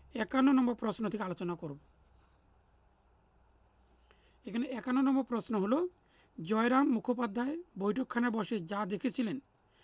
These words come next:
এটা হচ্ছে পাশা খেলা। বাহান্ন নম্বর প্রশ্ন, কুঞ্জবাবু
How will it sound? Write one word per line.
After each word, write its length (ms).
এটা 100
হচ্ছে 160
পাশা 360
খেলা। 280
বাহান্ন 420
নম্বর 200
প্রশ্ন, 380
কুঞ্জবাবু 840